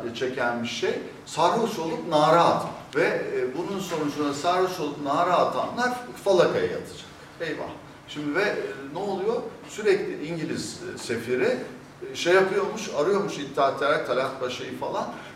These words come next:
"Ne yaptınız? Bizim adamların hepsi karakolda, ne olacak?" <laughs> falan. Böyle bir hikaye.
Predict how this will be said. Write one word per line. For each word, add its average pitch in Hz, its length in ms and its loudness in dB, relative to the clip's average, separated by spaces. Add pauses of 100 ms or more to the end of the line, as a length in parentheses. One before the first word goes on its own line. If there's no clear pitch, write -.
"Ne - 60 4
yaptınız? 254 400 4 (120)
Bizim 226 200 0
adamların 247 460 8
hepsi 240 340 2
karakolda, 226 560 6
ne 220 140 4
olacak?" 220 380 8
<laughs> - 20 4
falan. 202 220 6 (800)
Böyle 175 340 6
bir 131 160 -2
hikaye. 139 340 0